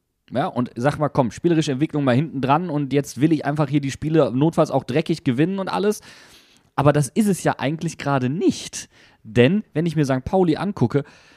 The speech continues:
das haben wir ja eben nicht getan. Und wir müssen ja wirklich sagen, wir können von Glück reden, dass wir dieses Spiel nicht verloren haben,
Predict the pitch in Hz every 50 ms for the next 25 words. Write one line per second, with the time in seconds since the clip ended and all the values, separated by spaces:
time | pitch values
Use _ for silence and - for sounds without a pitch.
0 | _ _ _ _ _ _ _ _ _ _ _ _ _ _ _ _ _ _ - -
1 | - - - - - - - - - _ - - - 143 139 - 156 180 190 170
2 | 165 160 135 - 143 143 131 143 190 359 - - - - - - - 98 82 78
3 | 78 - _ _ _ - - 151 143 - - - 131 135 143 170 185 - 165 143
4 | 123 107 110 156 185 - 170 151 - 113 101 107 120 143 139 - _ - 117 123
5 | - - 165 160 156 - - 135 117 104 113 160 330 - - - 117 98 92 85
6 | 85 90 117 156 202 _ _ _ _ - 127 131 - 147 131 127 127 120 - -
7 | - 143 131 131 123 - 107 117 165 247 214 139 107 98 98 98 110 151 165